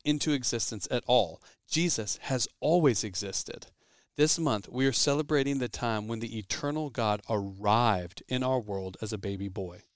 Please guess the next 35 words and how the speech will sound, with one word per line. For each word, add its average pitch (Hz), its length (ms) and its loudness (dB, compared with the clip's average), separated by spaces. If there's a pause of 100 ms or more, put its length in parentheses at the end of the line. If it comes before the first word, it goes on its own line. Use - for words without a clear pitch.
(920)
This 143 140 2
has 135 100 4
always 127 220 4
been 117 100 -4
the 110 80 -4
plan. 95 360 -6 (480)
When 135 200 2
Jesus 139 400 2
created 110 560 2
mankind 120 640 -4
in 123 80 -4
the 127 80 -6
garden, 101 400 -4
we 110 120 -4
had 104 200 -2
fellowship 120 540 -2
with 107 160 -4
him. 92 240 -10 (580)
This 131 160 0
is 160 160 0
what 131 120 -2
God 117 200 2
intended. 113 540 -2
God 135 240 6
made 139 480 6
mankind 135 640 0
in 131 100 0
his 131 160 2
own 131 160 0
image 131 220 0
for 131 160 0
a 120 40 0
relationship 120 540 0
with 107 140 0
him. 117 240 -2